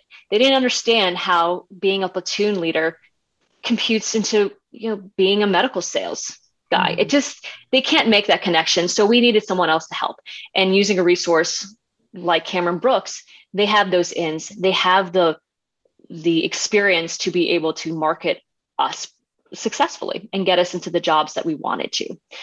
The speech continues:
Speaker 1: So using a veteran resource, using a recruiting firm, using a professional network, or any, even educational networks are all good resources now for veterans to, to look at.
Speaker 2: Mm-hmm.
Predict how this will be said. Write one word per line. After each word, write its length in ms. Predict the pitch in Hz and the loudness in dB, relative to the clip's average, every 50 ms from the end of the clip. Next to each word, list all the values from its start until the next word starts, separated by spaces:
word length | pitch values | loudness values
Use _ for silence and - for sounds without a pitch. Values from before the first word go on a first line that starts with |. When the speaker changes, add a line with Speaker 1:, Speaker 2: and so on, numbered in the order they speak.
| - - | -16 -12
Speaker 1:
So 400 | - - - 208 190 185 185 180 - - - - - _ _ _ _ | -4 2 4 6 6 6 4 2 -2 -20 -20 -20 -20 _ _ _ _
using 760 | - 208 208 247 269 269 254 262 233 214 214 208 196 214 - _ - | -2 2 4 6 6 6 6 6 4 4 4 0 -2 -6 -14 _ -4
a 80 | - - | -2 0
veteran 300 | 190 208 196 185 185 175 | 2 2 2 2 2 0
resource, 460 | 170 170 160 - - 165 165 170 - | -2 -2 -4 -2 0 0 -2 -2 -2
using 260 | 175 175 160 175 180 | -4 -4 -2 -2 -2
a 40 | 175 | -2
recruiting 380 | 180 175 175 - 240 220 214 185 | -2 -2 0 0 2 2 2 0
firm, 300 | - 160 139 151 160 170 | 0 -2 -2 -2 -4 -6
using 240 | 160 160 - 170 156 | -8 -8 -6 -8 -10
a 60 | - | -10
professional 500 | 170 160 - 180 170 170 - 185 180 170 | -10 -6 -2 -2 0 0 2 2 2 2
network, 340 | 160 - 151 160 156 151 - - - | 2 2 2 2 0 0 -2 -6 -4
or 340 | 170 156 156 156 156 156 - _ _ _ _ _ _ _ - | -2 0 2 2 0 0 -4 _ _ _ _ _ _ _ -6
any, 140 | 220 240 240 - | -4 -2 -2 0
even 260 | - 320 359 370 208 - - | 2 2 4 2 2 0 0
educational 540 | 196 - 175 - - 185 214 - - 180 | 0 0 0 0 0 0 0 2 0 -2
networks 520 | - - - - - - - - - - - - | -2 -2 -2 -2 -4 -4 -6 -12 -16 -10 -2 2
are 100 | 190 185 | 4 4
all 160 | 190 202 190 | 4 4 2
good 180 | 185 180 - | 2 0 0
resources 640 | 156 160 160 - - - - - - - - - - | 0 -2 -2 -2 -2 -4 -4 -4 -4 -4 -6 -4 -2
now 220 | 175 147 147 147 | 0 2 2 0
for 220 | - - - 165 160 | 0 -2 -4 -4 -2
veterans 480 | - 156 151 156 135 139 143 - - - | 0 0 0 0 0 -2 -2 -6 -8 -6
to, 220 | - 101 160 - _ _ _ _ _ - | -4 -4 -4 -6 _ _ _ _ _ -4
to 100 | - 175 | -2 0
look 240 | 147 - - - | 0 0 -2 -2
at. 260 | - 113 - - - - _ _ _ _ _ _ _ _ _ - | -2 -2 -2 -2 -4 -10 _ _ _ _ _ _ _ _ _ -6
Speaker 2:
Mm-hmm. 400 | 208 202 196 185 180 175 160 165 | -4 -4 -2 -2 -4 -4 -6 -8